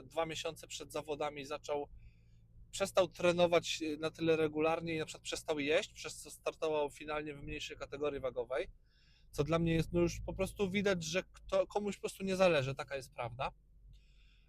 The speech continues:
No, ja tego się nie boję powiedzieć, uważam, jeśli,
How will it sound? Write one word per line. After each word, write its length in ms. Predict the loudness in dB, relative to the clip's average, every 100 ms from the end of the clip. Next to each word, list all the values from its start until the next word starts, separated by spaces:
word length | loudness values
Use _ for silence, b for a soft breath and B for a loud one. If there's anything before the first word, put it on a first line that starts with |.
| -10
No, 320 | 0 2 6
ja 240 | 6 6 4 _ _ _
tego 180 | -4 -2
się 160 | -2 0
nie 120 | 4
boję 240 | 6 4
powiedzieć, 460 | 2 -2 0 -2 -2
uważam, 360 | -2 0 -2
jeśli, 280 | -4 -8 -10